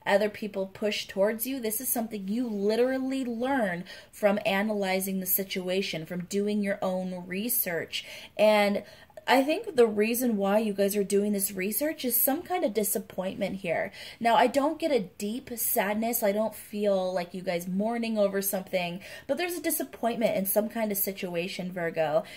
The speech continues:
And so it causes you to kind of go, "Okay, well, I was pushed out of the door of that opportunity. That sucks.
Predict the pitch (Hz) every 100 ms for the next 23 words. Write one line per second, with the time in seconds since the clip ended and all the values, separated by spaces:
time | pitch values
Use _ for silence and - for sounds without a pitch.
0 | - 247 247 370 359 269 294 349 285 208
1 | 208 196 196 226 226 214 202 190 190 269
2 | 254 226 226 214 202 196 190 196 - -
3 | - - - 202 339 277 - - 202 -
4 | - 180 170 170 165 165 160 165 170 160
5 | 160 160 170 180 190 190 233 277 302 277
6 | - - 170 185 320 -